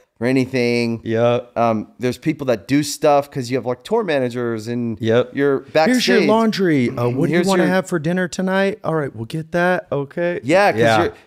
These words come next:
Speaker 1: you're out there and you're working a schedule, and so everything is laid out in a, in a timeline, and you,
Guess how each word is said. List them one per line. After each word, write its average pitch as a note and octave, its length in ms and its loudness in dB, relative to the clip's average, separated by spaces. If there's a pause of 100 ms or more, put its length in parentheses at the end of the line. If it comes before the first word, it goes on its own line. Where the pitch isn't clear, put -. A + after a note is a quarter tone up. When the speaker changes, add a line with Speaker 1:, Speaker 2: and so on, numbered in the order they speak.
Speaker 1:
you're D#3 140 2
out F3+ 220 2
there D#3+ 160 2
and D3+ 80 -2
you're C#3+ 120 0
working C#3+ 400 0
a A#2+ 60 0
schedule, C#3 600 0
and A2+ 120 -2
so A#2 200 0
everything B2 420 -2
is G#2+ 140 -6
laid A2 240 0
out G#2 260 0
in G#2 100 -6
a, G#2 100 -4
in G#2 160 -8
a F#2+ 80 -8
timeline, G#2+ 560 -4
and G2+ 180 -6
you, G2+ 200 -8